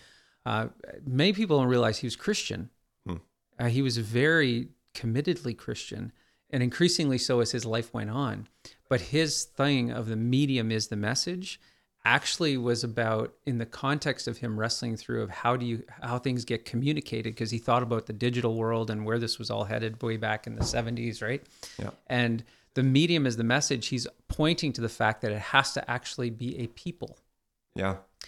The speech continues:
Speaker 1: It's a peoplehood. The people are the message.
Speaker 2: Yeah.
Speaker 1: And what you're saying, Levi, and I think what Christofferson is really ultimately pointing to in a secular age is there has to be a group of people who are embodying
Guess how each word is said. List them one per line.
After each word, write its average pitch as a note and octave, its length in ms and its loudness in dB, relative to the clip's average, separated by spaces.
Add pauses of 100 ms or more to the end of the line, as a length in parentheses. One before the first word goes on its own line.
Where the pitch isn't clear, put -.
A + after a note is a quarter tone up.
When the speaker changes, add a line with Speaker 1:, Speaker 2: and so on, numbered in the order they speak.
(200)
Speaker 1:
It's - 180 -4
a C3+ 60 4
peoplehood. A#2 760 -4
The - 100 -2
people - 680 -2
are C3 200 4
the A#2 100 -4
message. - 640 -4 (320)
Speaker 2:
Yeah. F2 160 -6
Speaker 1:
And B2 380 4
what C3+ 180 -2
you're C3+ 220 2
saying, C3 400 -2
Levi, A#2 320 0
and A2+ 100 0
I A2+ 80 0
think F#3 420 -2
what C3 220 0
Christofferson A#2+ 880 0
is G#2 200 -6
really C#3 340 2
ultimately A2+ 520 -2
pointing B2 500 -4
to A2 240 -8
in A2 80 -4
a A2 80 -4
secular A2+ 560 0
age A2+ 240 0
is G#2 100 -8
there A2 140 -4
has C#3 380 -2
to D#3 100 -4
be B2+ 180 -2
a A#2+ 60 -2
group A#2+ 280 -6
of - 220 -8
people - 580 -8 (500)
who C#3+ 120 2
are B2 120 4
embodying A2+ 920 0